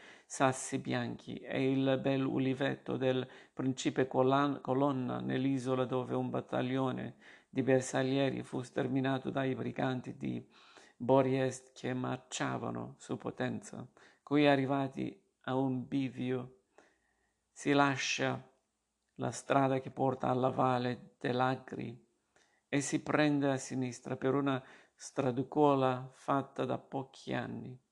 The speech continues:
Addio Grassano, addio terre vedute di lontano o immaginate. Siamo dall'altra parte dei monti e si sale a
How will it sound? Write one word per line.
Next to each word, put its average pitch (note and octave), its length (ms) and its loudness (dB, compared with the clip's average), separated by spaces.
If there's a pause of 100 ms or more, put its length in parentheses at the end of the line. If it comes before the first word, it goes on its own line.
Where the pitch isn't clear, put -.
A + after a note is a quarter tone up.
(580)
Addio C#3+ 420 4
Grassano, B2 760 -4
addio C#3 380 2
terre C3+ 360 0
vedute C3+ 440 -4
di C3 100 -2
lontano C3 540 0
o C3 160 0
immaginate. B2+ 800 -6 (320)
Siamo D3 360 6
dall'altra C#3 680 4
parte C3 400 0
dei C3+ 220 -2
monti C3 580 -4
e C3+ 340 -4
si C3+ 300 -10
sale C3+ 500 0
a B2+ 220 -2